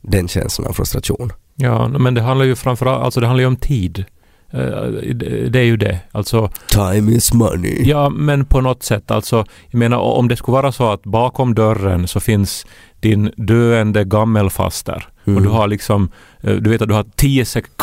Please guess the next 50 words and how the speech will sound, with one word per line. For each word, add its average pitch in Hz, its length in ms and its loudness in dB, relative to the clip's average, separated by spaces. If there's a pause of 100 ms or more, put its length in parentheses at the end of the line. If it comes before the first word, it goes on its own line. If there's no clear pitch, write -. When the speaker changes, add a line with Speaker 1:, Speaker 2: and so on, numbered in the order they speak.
(240)
Speaker 2:
sekunder 127 340 0
på 120 240 2
dig 101 140 0
att - 120 -4
få 98 220 -2
s-, - 140 -12 (200)
Speaker 1:
För 95 140 4
att 92 60 0
få, - 100 0
Speaker 2:
säg 107 320 -2
Speaker 1:
för - 120 0
att 104 60 0
Speaker 2:
till 104 80 -4
Speaker 1:
få 113 60 2
Speaker 2:
henne. 107 300 2
Speaker 1:
motgiftet - 600 0
av 82 160 2
henne. 82 420 -2 (840)
Speaker 2:
Eller 113 200 0
för 110 200 -2
att 113 60 -4
säga 123 200 0
till 117 120 -4
henne 117 220 0
att 98 180 -6
du 107 120 2
älskar 123 280 -2
henne. 101 340 0
Speaker 1:
Ja, - 200 -6
Speaker 2:
Men - 160 -8
Speaker 1:
men 95 80 2
Speaker 2:
så 95 80 2
Speaker 1:
du 98 40 2
måste 98 120 4
Speaker 2:
står 131 80 2
du - 40 2
Speaker 1:
vara 90 100 0
Speaker 2:
framför 120 240 -2
den 107 140 0
här 107 80 0
dörren 113 480 0
då, 95 140 0
som 107 180 0
öppnar 117 280 0
sig 104 240 0
liksom 101 380 -2
en 120 280 2
centimeter 104 880 0
i 104 60 0
minuten. 104 680 2